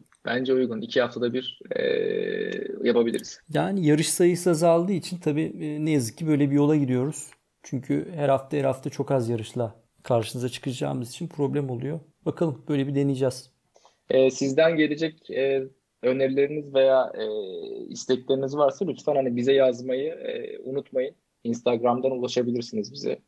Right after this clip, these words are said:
Speaker 1: E, zaten birçoğunuzu, e, beraber sohbetimiz var.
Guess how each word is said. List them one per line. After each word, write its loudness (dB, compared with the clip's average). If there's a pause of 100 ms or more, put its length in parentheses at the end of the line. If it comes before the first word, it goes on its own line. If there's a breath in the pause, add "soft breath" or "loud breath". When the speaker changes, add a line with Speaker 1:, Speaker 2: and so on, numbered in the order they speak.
(380)
Speaker 1:
E, -2
zaten 0
birçoğunuzu, 0 (180)
e, 0
beraber 4
sohbetimiz -4
var. -2